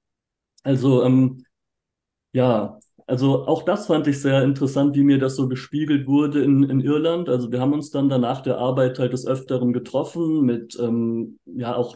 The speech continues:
da mit internationalen Kollegen. Also in Irland ist es ja so, dass sehr, sehr viele globale Konzerne dort ansässig sind, weil es da halt steuerliche Vergünstigungen gibt, ja. Und diese globalen Konzerne brauchen Mitarbeiter aus aller Welt.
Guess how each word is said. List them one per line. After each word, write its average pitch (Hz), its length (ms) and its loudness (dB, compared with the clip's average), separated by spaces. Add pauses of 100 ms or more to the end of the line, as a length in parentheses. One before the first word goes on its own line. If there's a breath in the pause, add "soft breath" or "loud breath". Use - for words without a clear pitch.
da 123 160 -2
mit 127 200 0
internationalen 131 1080 0
Kollegen. 135 500 -2
Also 117 200 -4
in 117 60 -2
Irland 143 380 0
ist - 100 -8
es 135 140 -8
ja 123 120 0
so, 120 340 -2 (280 loud breath)
dass 117 160 -8
sehr, 139 220 2
sehr 139 160 0
viele 147 560 0 (400 loud breath)
globale 135 1200 0
Konzerne 135 800 -2
dort 143 260 0
ansässig 135 640 -2
sind, 135 300 0
weil 123 140 2
es 131 140 -8
da 120 160 -2
halt 120 280 0
steuerliche 123 640 0
Vergünstigungen 117 880 -2
gibt, 110 380 -6
ja. 123 180 0
Und 131 120 -2
diese 123 160 -4
globalen 123 540 -2
Konzerne 131 460 -2
brauchen 123 360 0
Mitarbeiter 123 640 0
aus 120 220 -4
aller 120 280 2
Welt. 120 420 2